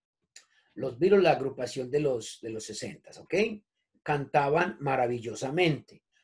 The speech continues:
John spoke happily to his mom on the phone. "I will help you gently. My dad drives his car extremely fast. This machine works automatically." Ok, entonces, chicos,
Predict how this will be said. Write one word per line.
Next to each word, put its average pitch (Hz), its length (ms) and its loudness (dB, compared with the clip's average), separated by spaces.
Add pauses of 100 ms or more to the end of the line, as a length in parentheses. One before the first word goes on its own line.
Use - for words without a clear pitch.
(140)
John 165 440 6
spoke 165 500 4
happily 175 560 0
to 160 100 -2
his 147 280 -6
mom 147 260 0
on 151 220 -4
the 127 120 -6
phone. 156 480 0 (460)
"I 170 100 6
will 233 220 6
help 208 340 4
you 196 160 2
gently. 151 720 2 (400)
My 139 200 -2
dad 185 280 6
drives 190 400 4
his 190 220 -4
car 170 220 4
extremely 185 560 -2
fast. 175 680 2 (680)
This 196 320 0
machine 196 800 2 (320)
works 190 600 6
automatically." 151 1200 0 (800)
Ok, - 120 -10
entonces, 175 500 4
chicos, - 640 4